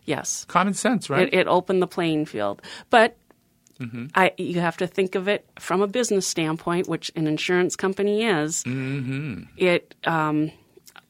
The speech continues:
Speaker 1: opens their liability.
Speaker 2: Mm-hmm. Yes.
Speaker 1: And that's, that's where they're coming from. But it, it shouldn't be that way.
Speaker 2: Yeah, but if you ask me, though,
Speaker 1: Yes.
Speaker 2: again, I'm Pollyanna.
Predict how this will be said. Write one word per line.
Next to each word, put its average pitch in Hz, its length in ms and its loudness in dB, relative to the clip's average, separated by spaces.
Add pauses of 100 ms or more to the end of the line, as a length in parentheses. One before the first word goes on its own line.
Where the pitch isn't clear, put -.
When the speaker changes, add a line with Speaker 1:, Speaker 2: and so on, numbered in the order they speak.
Speaker 1:
opens 190 420 2
their 175 600 2
liability. 196 920 4 (320)
Speaker 2:
Mm-hmm. 104 460 -12 (580)
Yes. 120 480 -6
Speaker 1:
And 185 460 6 (580)
that's, - 340 2 (240)
that's 185 400 2
where 185 220 4
they're 170 160 2
coming 247 500 4
from. 170 460 2 (580)
But 185 280 4 (800)
it, - 180 4
it 208 180 6
shouldn't 202 300 2
be 180 160 4
that 98 280 2
way. - 100 0
Speaker 2:
Yeah, - 60 0
but 165 100 4
if 160 100 -2
you 226 140 2
ask 175 360 4
me, 123 240 0
though, 85 460 -10
Speaker 1:
Yes. 107 540 -4
Speaker 2:
again, 98 420 -8
I'm 95 140 -8
Pollyanna. 92 720 -4